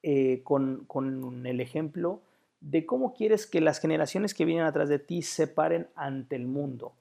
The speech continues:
Eh, el mundo es mundo y hay cosas que no están muy bien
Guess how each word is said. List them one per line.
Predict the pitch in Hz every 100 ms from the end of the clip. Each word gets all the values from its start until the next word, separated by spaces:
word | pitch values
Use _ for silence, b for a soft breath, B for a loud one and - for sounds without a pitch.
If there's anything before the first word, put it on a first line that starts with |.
| _ _ _ _ _
Eh, | 139 139 135 135 135 135 135 135 131
el | 165 185
mundo | 220 240 233
es | 160
mundo | 180 190 190
y | 190
hay | 175
cosas | 165 170 175 -
que | 147
no | 147
están | - 156 143
muy | 131 147
bien | 135 127 180